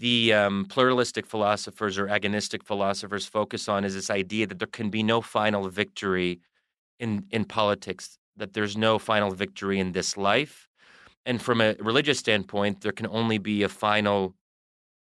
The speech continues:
a final conclusion or a final victory, if you will, in the next life.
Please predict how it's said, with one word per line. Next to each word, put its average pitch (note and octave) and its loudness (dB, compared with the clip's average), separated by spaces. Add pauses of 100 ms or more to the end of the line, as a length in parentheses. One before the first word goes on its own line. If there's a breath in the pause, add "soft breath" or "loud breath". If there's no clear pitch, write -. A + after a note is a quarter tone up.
(140)
a A#2+ -12
final A#2+ 2
conclusion G#2+ -2
or G2 2
a F#2+ -2
final G#2+ 2
victory, F#2+ 0
if F#2 0
you G2 -2
will, F#2+ 2 (720 soft breath)
in G2+ 2
the G2 -2
next G#2 0
life. - -12